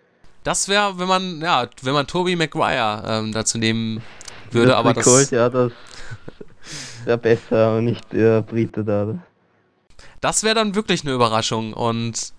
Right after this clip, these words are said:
Speaker 1: da könnte man, ähm, ja, aber das, äh, wird an sich alleine, äh, Sony nicht, äh, die ja die Filmrechte dafür besitzen,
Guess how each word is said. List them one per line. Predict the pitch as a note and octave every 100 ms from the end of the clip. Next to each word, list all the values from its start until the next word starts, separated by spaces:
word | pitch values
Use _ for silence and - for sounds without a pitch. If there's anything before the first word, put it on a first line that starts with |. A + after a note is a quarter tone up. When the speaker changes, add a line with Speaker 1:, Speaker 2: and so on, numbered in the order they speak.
| -
Speaker 1:
da | A#2+
könnte | - F3 D#3+
man, | D#3 D#3 D3+
ähm, | A2+ B2 C3 C3 B2+
ja, | A#2+ G#2
aber | G#2
das, | A2 - - -
äh, | G#2 G#2+ G#2+
wird | A#2+ -
an | A#2
sich | A#2+ - -
alleine, | A2+ A#2 B2 A#2+ B2
äh, | A#2 A#2+ A#2
Sony | - C3+ C3 B2
nicht, | A#2+ A#2+ -
äh, | G#2+ A#2
die | A2+
ja | A#2
die | A2+ A2+
Filmrechte | A2 C3+ B2 B2 -
dafür | A#2+ A#2+
besitzen, | A2+ G#2+ - B2